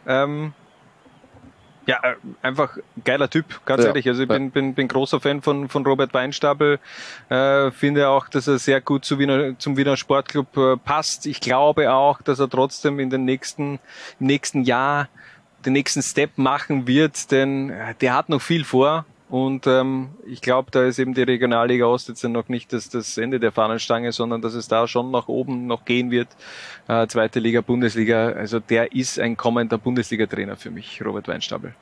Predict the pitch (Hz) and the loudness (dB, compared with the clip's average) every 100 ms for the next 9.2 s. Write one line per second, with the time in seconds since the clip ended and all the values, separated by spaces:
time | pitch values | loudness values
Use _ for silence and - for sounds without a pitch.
0 | _ 120 107 110 98 107 104 98 104 98 | _ 0 2 2 2 2 2 0 -2 -2
1 | 110 107 - 107 98 - _ _ - - | 0 2 2 2 2 -2 _ _ -20 -20
2 | - _ - 117 127 - 123 113 104 107 | -20 _ 0 0 0 2 4 6 4 -2
3 | 101 110 107 107 104 - - 120 104 123 | -2 -2 -2 -4 -8 -8 -6 -6 -4 -2
4 | 127 87 82 87 - - _ _ _ _ | 0 0 0 -2 -4 -14 _ _ _ _
5 | - 87 82 - 90 - 98 - - 92 | -2 2 2 0 -2 -4 -6 -6 -8 -6
6 | 95 92 135 87 95 95 98 - 80 78 | -2 0 0 0 0 2 0 0 -2 -2
7 | - 92 95 87 92 95 92 90 - 90 | -2 2 2 0 0 2 4 4 2 -4
8 | - - 95 104 - 90 82 82 64 - | -2 -2 0 -2 -2 0 0 2 0 -2
9 | 80 | -6